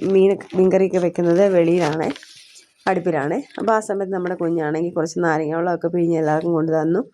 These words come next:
അതൊക്കെ കഴിഞ്ഞ് നമ്മൾ മീൻ കറി വെക്കാനുള്ള ചട്ടിയൊക്കെ അടുപ്പിൽ വെച്ചു. ഇഞ്ചി, വെളുത്തുള്ളി, ആ, മഞ്ഞൾപ്പൊടി, മല്ലിപ്പൊടി,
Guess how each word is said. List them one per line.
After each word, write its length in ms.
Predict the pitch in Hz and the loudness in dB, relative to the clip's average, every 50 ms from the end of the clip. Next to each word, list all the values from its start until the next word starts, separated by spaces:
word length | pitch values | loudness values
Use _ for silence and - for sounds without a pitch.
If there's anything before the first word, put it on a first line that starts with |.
| _ - - - - _ _ _ - | _ -20 -20 -20 -20 _ _ _ -2
അതൊക്കെ 280 | - 226 220 208 196 190 | 0 0 0 0 0 2
കഴിഞ്ഞ് 300 | 202 185 170 170 180 175 | 2 2 2 2 0 -2
നമ്മൾ 260 | 170 165 165 170 175 | -2 -2 -2 -2 -4
മീൻ 280 | - - 180 175 170 165 | -4 -4 -2 -2 -2 0
കറി 120 | 170 170 | -2 -2
വെക്കാനുള്ള 400 | 175 170 165 - 165 170 160 170 | -2 -2 -2 0 0 0 0 0
ചട്ടിയൊക്കെ 460 | 170 180 160 143 - - 170 170 180 | 0 -2 -2 -2 0 0 2 2 2
അടുപ്പിൽ 280 | 165 160 165 165 156 165 | 2 0 0 0 -2 0
വെച്ചു. 360 | 160 151 147 147 - - 214 | 0 -2 -4 -4 -2 0 2
ഇഞ്ചി, 340 | 226 214 190 170 175 175 180 | 2 4 2 2 2 2 4
വെളുത്തുള്ളി, 680 | 175 165 160 156 156 165 170 165 170 165 175 - 277 - - - - | 4 4 4 4 2 2 2 2 4 2 2 0 0 -2 -4 -4 -2
ആ, 160 | - 160 156 | 0 2 2
മഞ്ഞൾപ്പൊടി, 680 | 165 165 156 160 165 160 170 180 175 175 180 - - - _ _ - - - - - _ _ - - 170 | 2 0 0 0 -2 -2 -2 -2 0 0 0 -2 -4 -8 _ _ -20 -20 -20 -20 -20 _ _ -4 0 2
മല്ലിപ്പൊടി, 680 | 180 180 175 175 180 175 170 165 175 196 277 - | 2 2 2 0 0 0 0 0 0 -2 -2 -6